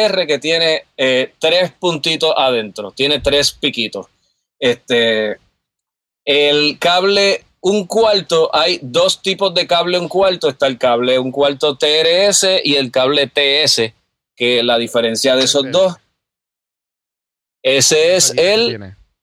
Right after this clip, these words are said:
Speaker 1: T S.
Speaker 2: Sí.
Speaker 1: Si se dan cuenta, tienen el tip, que es T, que
Speaker 2: Ujú.
Speaker 1: significa la T, tip, y la S, que es el sleeve, que es la manga. Y, y hay una rayita negra que s-, divide esas dos. Eso quiere decir que la punta es una conectividad y el sleeve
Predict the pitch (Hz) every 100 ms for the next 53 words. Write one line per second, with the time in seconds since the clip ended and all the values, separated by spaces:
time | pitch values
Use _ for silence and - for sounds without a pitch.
0 | _ - 160 156 139 120 120 113 - 147
1 | 135 147 147 190 190 180 170 180 185 180
2 | - - 147 139 - 226 240 - _ -
3 | 143 143 165 208 - _ 220 214 180 202
4 | _ _ - 117 123 113 131 143 135 185
5 | 143 - 185 208 _ _ _ 156 147 139
6 | 139 180 170 143 147 156 143 - 160 165
7 | 135 139 147 170 143 135 147 135 113 101
8 | - _ - 143 - _ _ - 143 147
9 | 202 175 156 170 180 180 185 190 170 139
10 | - - 127 135 165 170 143 131 151 123
11 | 117 139 156 147 175 151 - _ _ _
12 | - 139 123 160 - 165 170 160 175 170
13 | - 180 185 185 - 143 131 127 123 -
14 | 139 143